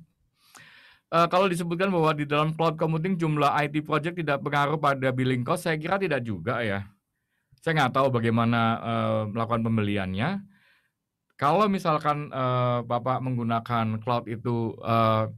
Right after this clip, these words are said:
dengan sekaligus membeli yang banyak, ya mungkin tidak pengaruh. Saya kira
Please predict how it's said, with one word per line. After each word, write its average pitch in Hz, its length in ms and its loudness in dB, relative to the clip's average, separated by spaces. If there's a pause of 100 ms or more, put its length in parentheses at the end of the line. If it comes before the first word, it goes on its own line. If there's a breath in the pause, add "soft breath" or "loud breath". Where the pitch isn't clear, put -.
(400)
dengan 113 400 4
sekaligus 123 480 2
membeli 117 320 4
yang 113 160 4
banyak, 117 400 4
ya 123 160 0
mungkin 123 400 0
tidak 120 200 -2
pengaruh. 98 520 -2 (640)
Saya 113 160 0
kira 170 320 6